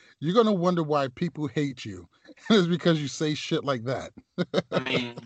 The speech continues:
Speaker 2: people hate me regardless, you know. It's not a big deal. Uh, my favorite elimination, I would have to say, free agents again, when he went up against Jordan.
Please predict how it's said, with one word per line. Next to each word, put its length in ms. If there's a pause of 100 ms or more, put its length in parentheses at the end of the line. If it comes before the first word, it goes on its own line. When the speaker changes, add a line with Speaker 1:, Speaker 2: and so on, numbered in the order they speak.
Speaker 2:
people 200
hate 180
me 80
regardless, 540
you 80
know. 240 (100)
It's 120
not 120
a 40
big 160
deal. 200 (300)
Uh, 340
my 140
favorite 760
elimination, 1080
I 60
would 120
have 180
to 100
say, 440 (520)
free 180
agents 340
again, 340 (720)
when 320
he 400
went 240 (120)
up 280
against 440
Jordan. 460